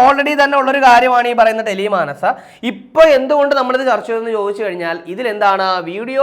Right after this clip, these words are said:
കോളിംഗ് സംവിധാനം എന്ത് ചെയ്തിട്ടുണ്ട്, ഉൾപ്പെടുത്തിയിട്ടുണ്ട്. അപ്പൊ ഇതാണ് വീഡിയോ കോൾ മുഖേന എന്താണ് ഈ പറയുന്ന, ആ, കൗൺസിലിംഗ്, ആ, നേടാനുള്ള അവസരവും എന്ത് ചെയ്യുന്നുണ്ട്, ഇപ്പോ ടെലിമാനസിൽ ഉൾപ്പെടുത്തിയിട്ടുണ്ട്. അപ്പൊ അങ്ങനെയാണെങ്കിൽ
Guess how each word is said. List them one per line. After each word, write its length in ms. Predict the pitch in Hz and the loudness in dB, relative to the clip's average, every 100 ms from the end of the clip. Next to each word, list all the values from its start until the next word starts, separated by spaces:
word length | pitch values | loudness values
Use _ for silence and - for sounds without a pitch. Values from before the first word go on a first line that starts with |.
| 277 | 0
കോളിംഗ് 300 | 220 196 202 196 | -2 -6 -6 -8
സംവിധാനം 400 | 170 180 175 175 | -8 -6 -6 -6
എന്ത് 100 | 160 | -8
ചെയ്തിട്ടുണ്ട്, 320 | 165 151 151 151 143 - - 202 | -10 -10 -8 -8 -8 -14 -12 -6
ഉൾപ്പെടുത്തിയിട്ടുണ്ട്. 840 | 240 - 220 170 185 180 131 123 143 135 | -6 -4 -4 -2 -4 -4 -8 -8 -6 -6
അപ്പൊ 120 | 123 139 | -8 -10
ഇതാണ് 180 | 156 202 165 | -6 -6 -6
വീഡിയോ 260 | 160 214 226 220 | -6 -4 -4 -4
കോൾ 140 | 214 196 | -6 -4
മുഖേന 300 | 190 185 214 262 | -4 -4 -4 -4
എന്താണ് 320 | 190 180 180 175 170 - - | -4 -4 -2 -4 -8 -12 -6
ഈ 20 | 247 | 0
പറയുന്ന, 320 | 226 226 214 208 202 190 175 | 2 4 4 4 4 2 0
ആ, 20 | 175 170 170 | 0 0 0
കൗൺസിലിംഗ്, 520 | 175 208 240 233 226 180 - 156 | -2 -2 -2 -2 0 -2 -2 -4
ആ, 20 | 160 156 | -2 -4
നേടാനുള്ള 460 | 165 180 190 190 185 - 156 | -4 -2 -2 -2 -4 -2 -4
അവസരവും 380 | 170 190 190 165 | -4 -4 -4 -4
എന്ത് 120 | 170 185 | -6 -6
ചെയ്യുന്നുണ്ട്, 380 | 175 170 160 151 - - 202 | -6 -4 -4 -4 -6 -12 -6
ഇപ്പോ 160 | 185 214 180 | 0 0 0
ടെലിമാനസിൽ 580 | 180 202 185 180 185 151 | 0 0 2 -2 -4 -6
ഉൾപ്പെടുത്തിയിട്ടുണ്ട്. 580 | 143 170 180 175 143 - - - - | -6 -8 -8 -8 -8 -10 -14 -14 -2
അപ്പൊ 100 | 226 233 | 2 2
അങ്ങനെയാണെങ്കിൽ 460 | 240 233 226 254 | 2 0 0 -2